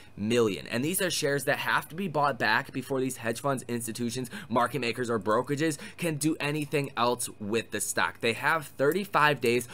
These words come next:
once they do go into failure to deliver status, which failure to delivers happen T plus three. So usually it's T plus two. If these shares are unaccounted for,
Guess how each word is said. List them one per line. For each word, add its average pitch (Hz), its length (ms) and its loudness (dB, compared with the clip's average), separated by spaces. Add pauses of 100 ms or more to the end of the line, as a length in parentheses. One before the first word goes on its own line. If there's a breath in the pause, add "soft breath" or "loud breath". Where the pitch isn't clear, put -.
(160 loud breath)
once 147 240 0
they 160 160 2
do 147 220 2
go 135 300 6 (160 loud breath)
into 143 280 0
failure 120 400 4
to 113 120 -4
deliver 110 300 0
status, 143 480 2
which 131 440 4
failure 165 440 4
to 165 120 -4
delivers 143 340 2
happen 127 380 2 (240 loud breath)
T 185 260 -2
plus 135 400 0
three. 117 240 0
So 101 140 -4
usually 139 400 4
it's 135 140 -2
T 139 200 -2
plus 123 320 0
two. 185 260 8 (300 loud breath)
If 196 300 4 (200 loud breath)
these 151 200 2
shares 156 300 4
are 143 140 4
unaccounted 139 520 2
for, 147 280 4